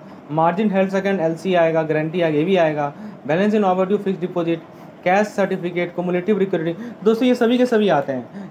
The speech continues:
ठीक है, ये सभी के सभी हमारे demand डिपॉजिट का ही part है, तो option D will be the correct। ए भी सही है, B भी सही है, D भी सही है, यानी तीनों के तीनों सही है, तो option D हमारा सही होगा, ठीक है, option D is the correct answer।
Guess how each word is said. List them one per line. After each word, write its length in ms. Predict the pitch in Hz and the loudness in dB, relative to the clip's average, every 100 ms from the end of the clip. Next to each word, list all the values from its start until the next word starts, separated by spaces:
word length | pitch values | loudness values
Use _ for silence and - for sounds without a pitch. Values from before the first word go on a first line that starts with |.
| - | -6
ठीक 140 | 202 | -2
है, 140 | 170 - - - - | -2 -4 -12 -10 -6
ये 60 | |
सभी 260 | 180 202 226 | -2 0 2
के 80 | 240 | 2
सभी 220 | 226 220 | 2 4
हमारे 300 | 208 196 214 | 2 2 2
demand 340 | 185 180 190 | 0 0 0
डिपॉजिट 300 | 190 185 185 185 | 0 2 2 4
का 60 | |
ही 60 | 196 | 2
part 220 | 180 156 | 2 0
है, 60 | 185 | 0
तो 120 | 185 | 0
option 300 | 170 190 180 | 0 -2 -4
D 80 | 175 | -4
will 100 | 175 | -4
be 60 | |
the 120 | 156 | -4
correct। 680 | 151 120 - - - - - | -4 -6 -8 -20 -20 -16 0
ए 140 | 165 214 | 4 4
भी 140 | 226 | 4
सही 240 | 214 214 214 | 2 2 2
है, 60 | 220 | 2
B 160 | 170 | 0
भी 100 | 202 208 | 0 2
सही 160 | 208 | 4
है, 40 | 208 | 4
D 120 | 196 | 2
भी 100 | 196 | 2
सही 180 | 202 208 | 2 2
है, 80 | 226 | 0
यानी 360 | - - 175 | -2 -8 -4
तीनों 280 | 202 208 233 | 0 2 4
के 60 | 233 | 4
तीनों 220 | 220 214 | 2 2
सही 220 | 208 196 | 2 0
है, 80 | 208 | 0
तो 100 | 220 | 2
option 280 | 175 170 196 | 0 0 -4
D 140 | 180 180 | -2 -2
हमारा 240 | 165 165 | 0 -2
सही 220 | 160 135 | -2 -2
होगा, 220 | 127 117 113 - - - | -2 -6 -10 -16 -10 -4
ठीक 160 | 185 | 0
है, 60 | 156 | 2
option 320 | 147 - 196 | 0 0 0
D 100 | 190 196 | 2 2
is 120 | 185 | 2
the 60 | |
correct 240 | 175 160 151 | 0 0 -2
answer। 240 | 131 127 | -6 -8